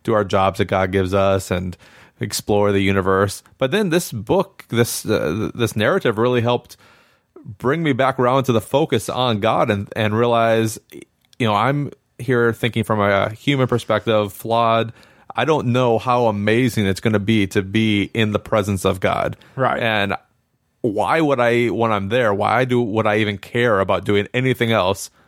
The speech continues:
Speaker 1: but be in his presence? And, and this really helped me just personally to remember how amazing our God is and how much it, I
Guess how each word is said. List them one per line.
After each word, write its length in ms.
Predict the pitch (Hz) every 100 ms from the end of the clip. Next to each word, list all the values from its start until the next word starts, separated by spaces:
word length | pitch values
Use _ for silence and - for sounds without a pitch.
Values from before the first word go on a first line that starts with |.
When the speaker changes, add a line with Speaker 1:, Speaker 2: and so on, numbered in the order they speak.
| _ _ _
Speaker 1:
but 220 | - 110 -
be 180 | 117
in 80 | 104
his 160 | 98 95
presence? 540 | 110 101 92 117 -
And, 220 | - 107 -
and 220 | 113 110
this 360 | 139 143 - - _ - - -
really 260 | 127 127
helped 200 | 113 127
me 100 | 123
just 220 | 107 104
personally 580 | - 143 131 113 101 101
to 160 | 101 110
remember 580 | 104 110 110 104 104 - _ _ _
how 340 | - 110 107
amazing 800 | 98 104 120 127 113 107 101 98 107
our 140 | - 95
God 360 | 107 120 113
is 380 | - 85 98 - _ _ _ _ _ _ -
and 640 | 98 98 92 90 92 - _ _ _ _
how 220 | - 113
much 300 | 107 107 113
it, 100 | 98 - _ _ _ _
I 40 | -